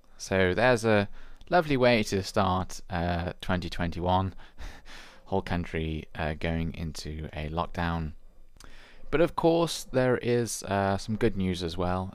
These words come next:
Um, the coronavirus vaccine that has been developed in England, um, the Oxford vaccine, which, by the way, doesn't need to be stored at a temperature of minus seventy,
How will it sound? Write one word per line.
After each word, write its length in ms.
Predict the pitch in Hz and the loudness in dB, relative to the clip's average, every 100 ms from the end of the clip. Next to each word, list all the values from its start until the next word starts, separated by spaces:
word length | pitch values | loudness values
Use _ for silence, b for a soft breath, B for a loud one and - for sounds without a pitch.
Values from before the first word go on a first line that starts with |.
| - | -8
Um, 600 | 85 82 82 82 80 80 - | -4 -2 -2 -4 -4 -6 -8
the 420 | 85 82 82 78 - | -8 -6 -6 -8 -8
coronavirus 800 | - 92 92 82 85 82 85 - | -2 0 0 -2 -2 -2 -4 -2
vaccine 640 | 78 - - 87 85 82 B B B B | -4 -2 -6 -4 -4 -6 B B B B
that 100 | - | -10
has 180 | - 87 | -6 -8
been 220 | - 87 | -6 -4
developed 580 | 85 85 98 95 - - - | -4 0 2 2 0 -8 -10
in 260 | 98 82 - | -8 -6 -6
England, 560 | 104 101 85 80 76 - b b b b - | -2 -2 -2 -4 -6 -10 b b b b -10
um, 640 | 78 76 76 76 76 76 - - - | -6 -6 -6 -6 -8 -10 -16 -20 -14
the 160 | 85 - | -10 -4
Oxford 540 | - - - 82 73 - - - - - | -2 -2 -4 -4 -4 -6 -20 -20 -20 -2
vaccine, 600 | 85 - - 71 76 90 - b b b b - | -2 0 -8 -8 -6 -8 -10 b b b b -10
which, 300 | 90 80 - - - - - | -6 -6 -8 -14 -20 -18 -2
by 140 | 98 | 2
the 100 | 90 | 2
way, 300 | 90 90 87 - | 2 2 0 2
doesn't 340 | 143 123 113 | 2 4 0
need 200 | 92 90 | -2 -4
to 80 | - | -6
be 100 | - | -8
stored 600 | 82 - 101 87 78 - - b b b b - | -8 -2 0 2 0 -4 -12 b b b b -6
at 120 | 90 | -6
a 40 | |
temperature 760 | - - 87 82 - 82 78 - - | -4 -4 -4 -6 -4 -2 -2 -6 -10
of 180 | 82 82 | -10 -8
minus 480 | 85 90 92 85 | -4 0 0 -2
seventy, 600 | - 92 85 80 76 76 | -4 -6 -6 -8 -8 -10